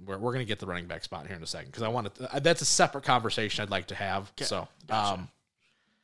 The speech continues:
Speaker 1: uh, and Alex Anzalone's coming back. Average
Speaker 2: Yes.
Speaker 1: six a million a year. Really a two-year deal. I-,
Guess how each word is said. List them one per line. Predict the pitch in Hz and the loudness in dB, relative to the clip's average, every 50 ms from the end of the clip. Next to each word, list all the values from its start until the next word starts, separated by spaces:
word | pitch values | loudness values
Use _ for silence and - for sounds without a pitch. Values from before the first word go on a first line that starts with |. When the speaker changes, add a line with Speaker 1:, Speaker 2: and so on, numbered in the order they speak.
| _ _ _ _ _ _ _ _ | _ _ _ _ _ _ _ _
Speaker 1:
uh, | - 120 113 107 98 95 90 - - _ _ - | -2 2 2 2 2 0 -2 -6 -12 _ _ -2
and | 139 139 135 131 127 - | 0 0 0 0 0 2
Alex | 143 151 151 143 127 - | 4 4 4 4 2 0
Anzalone's | 147 135 123 117 113 107 95 - | -2 0 0 0 -2 -2 -2 -4
coming | 104 90 85 | -6 -8 -8
back. | 82 76 67 - - _ _ _ _ _ _ _ _ | -10 -12 -14 -16 -20 _ _ _ _ _ _ _ _
Average | - 110 107 101 110 101 | -2 0 0 2 2 2
Speaker 2:
Yes. | - | 4
Speaker 1:
six | - - 120 117 - - | 4 4 4 2 0 0
a | 113 | 0
million | 104 104 107 107 104 104 101 95 | 0 2 0 0 0 0 -2 -4
a | 98 | -4
year. | 101 117 170 196 208 196 190 185 185 175 156 - - - - - - - - - - - - - - - - - _ _ _ | -2 2 4 8 10 10 12 12 10 8 6 2 -4 -16 -16 -16 -16 -16 -16 -16 -18 -20 -20 -20 -20 -20 -20 -20 _ _ _
Really | - 208 247 240 233 | 8 8 10 10 10
a | 208 | 8
two-year | 196 - - 214 208 196 196 190 185 | 8 8 6 6 6 6 6 6 6
deal. | 170 151 180 175 175 175 175 165 160 - - - | 6 8 8 10 12 12 10 10 6 2 -4 -6
I-, | 160 | -6